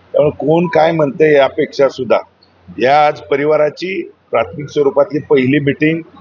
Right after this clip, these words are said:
काल त्या ठिकाणी मोहोळ मतदारसंघाची काल सरकुलीला पार पडली. बेचाळीस गावाची आज या ठिकाणी माढा, माढ्याला जोडलेल्या बेचाळीस गावाची झाली.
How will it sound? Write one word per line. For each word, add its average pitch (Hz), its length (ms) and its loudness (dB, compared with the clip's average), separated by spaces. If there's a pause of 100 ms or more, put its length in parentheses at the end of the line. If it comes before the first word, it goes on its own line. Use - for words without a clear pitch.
(300)
काल 135 180 2
त्या 147 200 2
ठिकाणी 147 580 -2
मोहोळ 139 300 0
मतदारसंघाची 139 1000 0
काल 131 380 -2 (160)
सरकुलीला 123 500 0
पार 117 240 2
पडली. 104 360 -2 (460)
बेचाळीस 131 540 0
गावाची 139 640 2 (360)
आज 123 280 0
या 135 80 2
ठिकाणी 131 680 -4
माढा, 131 480 2 (140)
माढ्याला 123 340 0
जोडलेल्या 120 480 -2
बेचाळीस 110 360 -2
गावाची 107 420 0
झाली. 104 320 -4